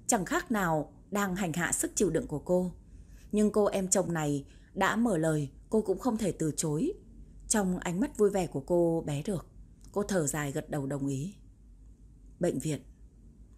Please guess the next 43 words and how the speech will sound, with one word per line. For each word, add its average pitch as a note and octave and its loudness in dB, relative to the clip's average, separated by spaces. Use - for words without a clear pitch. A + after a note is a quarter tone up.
"Em F#3+ 6
ở E3 4
đây F3+ 4
với F#3 2
bà F#3+ 2
nội, D#3+ 6
chờ F#3 6
chị E3+ 2
nhé. G3+ -2
Chị G#3 6
sang G3+ 0
phòng F#3+ 0
bệnh C#3+ 2
của D#3+ 0
em F#3+ 0
chị F3+ 2
một D#3 -2
chút, F4+ 4
rồi F#3+ 6
chúng F3+ 0
ta G#3 -2
đến F3+ -2
trung G3+ -2
tâm G3+ -2
thương G3 -4
mại." E3+ -4
Đường F#3 6
Tiểu D#3 2
Yên F3+ 2
dặn F3+ -2
dò D3+ -2
Ngụy C#3+ -2
Lăng E3+ -2
Thi, F3+ 0
sau A3 0
đó F#3 2
đi G#3+ 2
về G3 2
hướng D#3 2
phòng F3+ -4
bệnh D#3+ -2
em E3 -4
trai. D#3+ -4